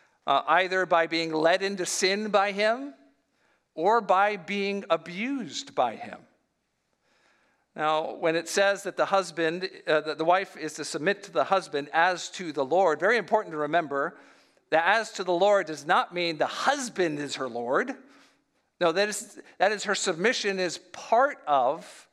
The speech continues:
the lordship of Christ in her life. And that means she must obey God, not man. If her husband tries to lead her into sin, she must not participate. And if she is being abused by said husband, it is not loving,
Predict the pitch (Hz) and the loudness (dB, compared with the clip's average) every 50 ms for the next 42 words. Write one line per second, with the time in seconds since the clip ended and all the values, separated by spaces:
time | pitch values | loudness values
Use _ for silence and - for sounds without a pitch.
0 | _ _ _ - 185 175 180 190 190 185 - 190 - 180 156 - - - - 208 | _ _ _ 0 0 2 2 2 2 0 -2 -6 -6 -6 -8 -8 -6 -2 2 2
1 | 247 220 - - - - - - - 156 139 123 113 123 120 107 92 92 - - | 2 0 -2 -8 -10 -10 -10 -10 -10 -10 -8 -8 -6 -6 -6 -4 -6 -6 -8 -14
2 | - - - - _ _ _ _ _ _ _ _ _ _ _ _ _ _ _ _ | -20 -20 -20 -20 _ _ _ _ _ _ _ _ _ _ _ _ _ _ _ _
3 | _ _ _ - - 135 156 190 202 160 175 175 180 190 202 208 190 - - - | _ _ _ -10 -2 0 2 2 2 0 -4 -4 -4 -4 -4 -6 -8 -10 -12 -12
4 | - _ _ - - - 185 180 175 - 196 170 196 208 208 190 202 220 254 269 | -16 _ _ -14 -10 -4 -2 -2 0 0 0 2 2 2 2 4 2 2 2 2
5 | 254 170 120 117 117 - 151 147 139 - 113 123 117 107 104 98 - 185 _ _ | 0 -2 -4 -8 -8 -2 0 0 0 0 -2 -8 -8 -8 -10 -12 -16 -18 _ _
6 | _ _ _ _ _ _ _ _ _ _ _ - 127 - 151 143 165 160 156 165 | _ _ _ _ _ _ _ _ _ _ _ -10 -4 -2 0 2 2 2 2 0
7 | 175 156 - 185 175 180 170 - 165 160 170 180 185 185 190 196 185 170 - - | -6 -2 2 2 2 2 2 0 0 2 2 2 2 2 2 0 0 -2 0 2
8 | 190 185 202 240 294 311 285 - _ _ _ _ _ _ - - - - 165 160 | 2 2 2 0 -2 -8 -12 -14 _ _ _ _ _ _ -12 -8 -6 -2 -2 0
9 | 175 165 160 165 165 - - 160 151 170 - - 180 175 - 226 226 - 277 - | 2 2 2 2 0 -2 -2 0 0 0 2 0 -2 -2 -2 -2 -4 -4 -4 -2
10 | 196 147 113 - - - _ _ _ _ _ _ _ _ _ _ _ _ - 165 | -2 -2 -2 -4 -10 -20 _ _ _ _ _ _ _ _ _ _ _ _ 0 2
11 | 190 220 226 226 226 220 - - - - 226 220 202 196 175 214 226 240 240 226 | 2 2 2 0 0 0 -2 -6 -6 -2 0 0 -2 0 0 0 2 2 2 0
12 | 202 226 220 254 294 320 320 269 247 202 196 175 160 - - 180 165 143 - 160 | 0 0 0 0 0 0 0 -2 0 2 2 2 2 0 0 0 0 0 0 0
13 | 156 139 - 139 127 120 143 175 220 214 220 220 240 226 196 208 247 269 226 196 | -2 -2 -2 -6 -6 -4 -4 -4 -2 0 2 2 2 4 4 4 2 2 0 -4
14 | 185 214 277 302 285 | -4 -6 -6 -10 -12